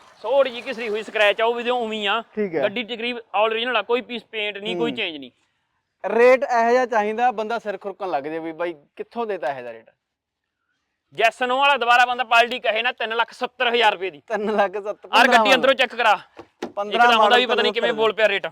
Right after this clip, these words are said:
Speaker 2: ਆ ਜਾਓ,
Speaker 1: ਹੂੰ।
Speaker 2: ਆ ਚੈੱਕ ਕਰੋ ਅੰਦਰੋਂ ਕਾਰ। ਤਿੰਨ ਲੱਖ ਸੱਤਰ ਹਜ਼ਾਰ ਰੁਪਈਆਂ ਦੇ ਵਿੱਚ ਇਹੋ ਜਿਹਾ ਸੌਦਾ ਮਿਲ ਸਕਦਾ ਕਿਤੇ ਬਾਈ? ਨਹੀਂ ਮਿਲ ਸਕਦਾ। ਇੱਕ ਥਾਂ ਤੇ ਮਿਲੂਗਾ,
Speaker 1: ਸੰਦੀਪ
Speaker 2: ਲਦਾਲ
Speaker 1: ਕੋਲੇ।
Speaker 2: ਤੋਂ। ਲਦਾਲ ਤੋਂ। ਠੀਕ ਆ
Speaker 1: ਆਹ
Speaker 2: ਬਾਈ?
Speaker 1: ਚੀਜ਼ ਆ ਬਾਈ, ਇਕੱਲੀ ਇੰਨੀ ਪੇਂਟ।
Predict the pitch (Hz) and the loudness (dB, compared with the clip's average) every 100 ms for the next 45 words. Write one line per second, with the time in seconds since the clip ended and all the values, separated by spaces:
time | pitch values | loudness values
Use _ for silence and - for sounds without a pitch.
0 | - 180 160 131 - _ _ 185 202 220 | 0 0 0 -4 -12 _ _ 2 4 2
1 | 208 185 175 170 165 151 - 120 _ _ | 0 -2 -2 -2 -4 0 -2 -2 _ _
2 | _ _ _ 226 240 247 262 285 - - | _ _ _ 0 4 2 2 -4 -2 2
3 | 262 277 269 214 226 214 202 180 160 - | 6 8 6 2 -2 0 -2 -4 -8 2
4 | 208 233 240 220 214 233 226 247 262 247 | 6 8 6 4 4 2 2 -2 -2 -2
5 | 233 220 220 208 196 214 247 202 156 147 | -4 -6 -6 -6 -4 -6 -2 -4 -2 -4
6 | 135 123 _ _ 175 185 196 202 220 196 | -4 -6 _ _ -8 -6 0 0 0 -6
7 | 185 202 240 - _ _ _ _ _ - | -4 -2 -2 -4 _ _ _ _ _ -8
8 | 175 175 156 143 127 123 _ _ _ _ | 0 2 2 0 -8 -18 _ _ _ _
9 | _ 175 175 170 196 175 151 131 117 143 | _ -10 -8 -2 2 2 0 -8 -10 -20
10 | _ _ - 185 190 240 262 254 233 220 | _ _ -10 0 6 6 4 2 4 4
11 | 220 214 220 214 214 196 202 | 2 0 0 0 0 0 2